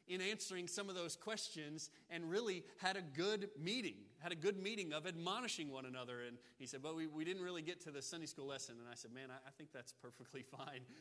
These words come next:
I think that's what it looks like to live life together as a small group. Sometimes things will come up that need your attention,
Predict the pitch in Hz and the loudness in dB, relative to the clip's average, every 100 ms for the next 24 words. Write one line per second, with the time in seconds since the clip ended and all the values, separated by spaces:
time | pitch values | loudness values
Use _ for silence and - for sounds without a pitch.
0 | - 240 151 147 156 147 139 147 135 135 | -14 -10 -8 -6 -4 -4 -4 -4 -4 -4
1 | 147 - 127 120 - 117 - - 147 131 | -4 -2 -4 -6 -8 -10 -8 -2 -2 0
2 | 135 139 - 131 131 127 120 120 - 131 | -2 -2 -4 -6 -4 -4 -4 -4 -4 -4
3 | 143 123 113 - 147 143 123 - 143 131 | -4 -4 -4 -4 -4 -4 -4 -2 -4 -4
4 | 120 139 143 139 135 123 151 135 127 113 | -8 -4 -2 -2 -4 -2 -2 -2 -4 -4
5 | 127 120 156 | -4 -4 -4